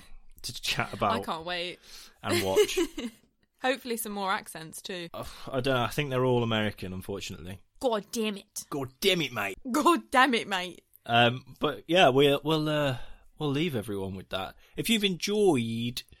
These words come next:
Speaker 1: this episode, then give us a little rating on iTunes or wherever you
Speaker 2: Please do.
Speaker 1: procure your podcasts.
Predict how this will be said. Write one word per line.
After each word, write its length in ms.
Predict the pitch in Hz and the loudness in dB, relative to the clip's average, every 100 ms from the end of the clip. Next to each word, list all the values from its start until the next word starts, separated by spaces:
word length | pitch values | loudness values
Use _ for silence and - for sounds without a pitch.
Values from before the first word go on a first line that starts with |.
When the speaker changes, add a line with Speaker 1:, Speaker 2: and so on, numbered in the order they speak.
| _ _ _ - | _ _ _ -6
Speaker 1:
this 160 | 131 131 | -2 0
episode, 1000 | 117 - - 117 107 104 104 110 123 - _ _ _ _ | -2 -2 0 2 2 2 0 -2 -4 -8 _ _ _ _
then 380 | 127 120 123 127 | -2 0 0 -2
give 160 | 135 160 | -4 -4
us 140 | 151 | -2
a 40 | |
little 220 | 160 139 127 | -2 2 2
rating 680 | 123 131 131 - 117 135 143 - | 2 2 0 -2 -6 -6 -12 -12
on 300 | 113 113 110 | -8 -6 -6
iTunes 680 | 110 110 117 117 123 - - _ _ _ | -6 -4 -4 -6 -6 -12 -14 _ _ _
or 380 | 107 110 107 101 | -6 -4 -2 -2
wherever 260 | 113 110 107 | -2 -2 -2
you 220 | 107 107 | 0 -2
Speaker 2:
Please 80 | 104 | -4
do. 240 | 226 247 - _ _ _ _ - | -8 -8 -12 _ _ _ _ -6
Speaker 1:
procure 400 | - - 113 107 | -6 -2 0 2
your 100 | 104 | 0
podcasts. 880 | 120 107 - 113 120 - - - | -2 -4 -2 -4 -2 -6 -8 -12